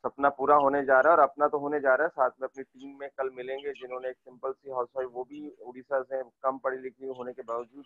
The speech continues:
भी इस business में मैंने note किया है, पढ़े लिखियों से ज्यादा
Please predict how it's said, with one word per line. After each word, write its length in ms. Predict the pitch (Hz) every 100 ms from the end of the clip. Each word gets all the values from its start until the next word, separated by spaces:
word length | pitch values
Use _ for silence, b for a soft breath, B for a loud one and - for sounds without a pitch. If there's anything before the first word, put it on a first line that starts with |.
| _
भी 200 | 131 143 _ _ _ _ _ -
इस 100 | 175
business 380 | 156 151 185 190 -
में 380 | 147 156 170 175 - 131
मैंने 160 | 143
note 240 | 139 143 156 -
किया 220 | 143 139
है, 260 | 131 135 151
पढ़े 300 | - 135 143
लिखियों 420 | 143 139 - 151
से 160 | 151 131
ज्यादा 480 | 120 120 127 147